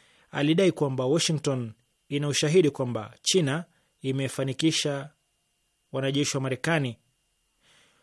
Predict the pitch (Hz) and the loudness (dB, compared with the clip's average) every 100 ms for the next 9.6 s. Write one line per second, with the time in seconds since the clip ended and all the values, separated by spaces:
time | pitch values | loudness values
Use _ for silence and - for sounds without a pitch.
0 | _ - 165 180 165 131 123 127 120 139 | _ 2 6 6 4 2 -2 -2 -4 -2
1 | 135 143 143 131 131 117 131 131 - 143 | 0 0 0 0 -2 -2 -4 -4 -4 -4
2 | 131 127 120 - 123 127 120 - 175 127 | -2 -2 -2 -6 -6 -6 -6 0 2 2
3 | 110 - _ _ - - - - - _ | -2 -10 _ _ -20 -20 -20 -20 -20 _
4 | _ _ _ 160 151 190 214 180 165 156 | _ _ _ 0 6 6 6 4 4 4
5 | 156 180 165 156 - 160 151 147 139 _ | 2 2 -2 -2 2 4 4 2 -4 _
6 | _ 131 123 143 139 139 139 131 135 139 | _ -6 -2 0 0 -2 -2 -4 -2 -2
7 | - 143 135 214 165 - 143 143 131 127 | -2 -2 -2 0 -2 -2 -2 -2 -2 -2
8 | - 143 135 131 127 131 131 135 131 127 | -2 -2 0 0 -2 -4 -2 -2 -2 -4
9 | - 170 160 160 160 160 | 0 2 2 2 0 -2